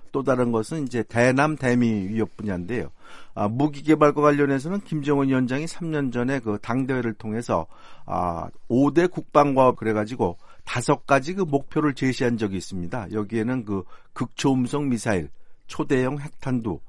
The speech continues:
핵잠수함, 수중 핵 전략무기, 이런 것을, 아, 다섯 가지를 제시했는데요. 이 가운데 이제 극초음속 미사일,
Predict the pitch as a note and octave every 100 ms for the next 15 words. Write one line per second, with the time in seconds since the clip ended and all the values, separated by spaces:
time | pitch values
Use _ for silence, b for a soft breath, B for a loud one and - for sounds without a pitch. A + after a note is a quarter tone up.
0 | - - - - - C#3+ C3+ A#2+ A2 D2+
1 | - b b - - - D#3+ E3 - B
2 | B - - - A#2+ C3 B2+ A#2+ A2+ A2
3 | D#2+ A#2 A#2+ A2 A#2 G#2+ - b b -
4 | G2+ F#2+ A#2 A2 A#2 A#2 A2 G2+ G#2 F#2+
5 | G#2 F#2 G2 B2 E2+ - b b b -
6 | C3+ D3 D3 D3 D3 F#3 E3+ C#3+ - D#3
7 | - - - D#3+ D3+ C#3+ D3 C#3 B2+ B2
8 | F#2+